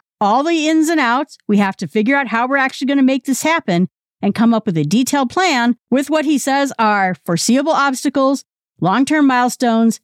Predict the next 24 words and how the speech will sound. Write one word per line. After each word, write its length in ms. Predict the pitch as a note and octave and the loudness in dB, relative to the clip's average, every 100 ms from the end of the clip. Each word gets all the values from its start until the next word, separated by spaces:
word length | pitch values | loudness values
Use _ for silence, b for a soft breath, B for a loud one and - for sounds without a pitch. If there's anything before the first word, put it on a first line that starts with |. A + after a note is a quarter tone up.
| _ - | _ -2
and 180 | A#3 | 0
specific 560 | - F#3+ - C#4 D4 C4 | 0 -2 0 -2 -2 -4
short-term 640 | - G#3+ G#3+ - G#3+ G3+ | -2 0 0 0 0 0
actions. 680 | - F3 - C3+ G#2+ F#3 - - _ _ _ _ _ _ | 0 -4 -4 -8 -8 -8 -10 -18 _ _ _ _ _ _
Once 260 | G3+ D#4 E4+ | -2 0 -2
we 100 | C4 | 0
do 160 | B3 | 2
this, 460 | G#3+ F#4+ D#4 C#4+ - _ G#3 | 2 0 -2 -4 -14 _ -2
then 260 | G3 C4 | 2 2
we 100 | D#4+ | 2
can 180 | C#4 B3+ | 0 -2
implement 560 | A3+ B3+ - C4+ A3+ A3+ | 0 0 2 2 2 0
the 80 | A#3+ | -4
plan. 500 | - F#4+ F3+ G2+ - _ _ _ _ _ | -2 -2 -2 -4 -12 _ _ _ _ _
So 200 | - D#4+ | -2 0
we 80 | E4+ | 0
decided 500 | E4+ E4+ F#4 F4 A#3+ | 0 0 0 -2 -4
that 140 | A3+ | -2
we're 120 | B3 | -2
gonna 160 | C4+ B3 | 0 0
write 240 | G#3+ B3+ | 0 0
a 40 | B3+ | -2
tip 240 | - A3 | -2 -2
sheet, 360 | - A3+ G#3+ | 0 0 0